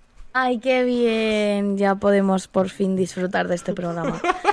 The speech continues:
Eh, <laughs> bueno, no, no, pero esa, esa serie me la voy a apuntar, aunque no me ha molado que me hagas el apunte, porque entonces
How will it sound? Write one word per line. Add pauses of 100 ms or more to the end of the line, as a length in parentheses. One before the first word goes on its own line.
(100)
Eh,
<laughs>
bueno,
no,
no,
pero
esa,
esa
serie
me
la
voy
a
apuntar,
aunque
no
me
ha
molado
que
me
hagas
el
apunte,
porque
entonces